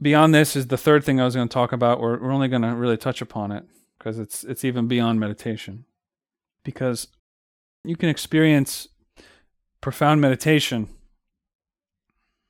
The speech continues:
without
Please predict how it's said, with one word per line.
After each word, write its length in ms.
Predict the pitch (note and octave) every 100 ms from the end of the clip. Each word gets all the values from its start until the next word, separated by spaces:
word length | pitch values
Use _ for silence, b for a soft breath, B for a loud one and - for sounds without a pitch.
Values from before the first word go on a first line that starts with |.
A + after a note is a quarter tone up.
| _ - b b b b b b _ _ _ _ _ _ _ _ _ _ _ -
without 760 | C#3 B2+ C#3 C#3 C#3 - -